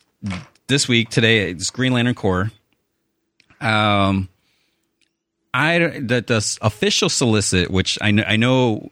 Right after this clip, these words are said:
I always ask you guys, it seems like you guys usually aren't aware of what the solicit actually says. So I'm, I'm so curious who's, who's writing these solicits, 'cause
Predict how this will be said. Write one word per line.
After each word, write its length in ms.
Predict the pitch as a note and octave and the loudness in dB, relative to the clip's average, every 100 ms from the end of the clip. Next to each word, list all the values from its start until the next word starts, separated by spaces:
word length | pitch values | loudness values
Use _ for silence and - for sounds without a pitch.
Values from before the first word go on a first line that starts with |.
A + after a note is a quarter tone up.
| _ | _
I 120 | A2 | -2
always 220 | B2+ B2 | 0 0
ask 280 | A2 G2 - | 0 0 -2
you 320 | F2+ G2 G#2+ | -4 0 0
guys, 400 | A2+ A2 G#2 - - _ _ _ B2+ - _ _ _ - | 2 2 0 -2 -8 _ _ _ -20 -20 _ _ _ -4
it 120 | A2+ | 0
seems 160 | E3 D3+ | 0 0
like 160 | C#3 - - | -2 -4 -6
you 100 | A#2 | -2
guys 220 | C3 A#2+ G#2 | 2 0 0
usually 440 | G2 A2+ A#2 G#2+ - | -2 0 0 0 -2
aren't 200 | G#2+ G#2+ | 0 2
aware 340 | G#2+ G2 G2 F#2 | 2 4 4 2
of 100 | F2+ | 2
what 180 | G2 - | 0 -2
the 60 | |
solicit 380 | F#2 F#2+ F#2+ G2+ | -4 0 0 0
actually 360 | - F2 - F2+ | -2 -2 -4 -6
says. 400 | - - E2 D#2+ | -4 0 0 0
So 200 | - E2 E2 - | -4 -4 -6 -12
I'm, 260 | - A#2+ C3 | -4 0 0
I'm 240 | G#2 C#3 D3+ | 0 0 0
so 220 | - E3 | 0 -2
curious 460 | - D3 A#2+ G2 - | -2 0 2 2 2
who's, 360 | C3+ C3+ A#2 | 0 0 -2
who's 380 | A2+ E3+ G#3+ G3+ | -2 0 0 -2
writing 480 | B2+ A2+ A#2+ C3 B2 | -2 0 2 2 2
these 140 | A2 | 2
solicits, 500 | - G2 G#2 F2+ D#2+ | 2 2 2 0 -4
'cause 260 | - F2+ | -2 -2